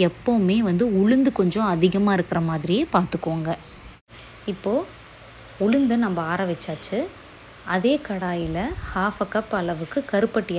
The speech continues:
ஆட் பண்ணிக்கலாம், அதாவது பாம் ஜாகரி. அதுக்கு பதிலா நீங்க வெல்லம் கூட ஆட் பண்ணி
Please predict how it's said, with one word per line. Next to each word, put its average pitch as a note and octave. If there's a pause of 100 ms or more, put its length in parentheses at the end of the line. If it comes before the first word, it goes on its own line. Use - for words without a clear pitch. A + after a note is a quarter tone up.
ஆட் -
பண்ணிக்கலாம், F#3
அதாவது F3
பாம் F#3+
ஜாகரி. E3 (480)
அதுக்கு F#3 (120)
பதிலா B3
நீங்க F3+ (100)
வெல்லம் A#3
கூட G3+ (160)
ஆட் -
பண்ணி F3+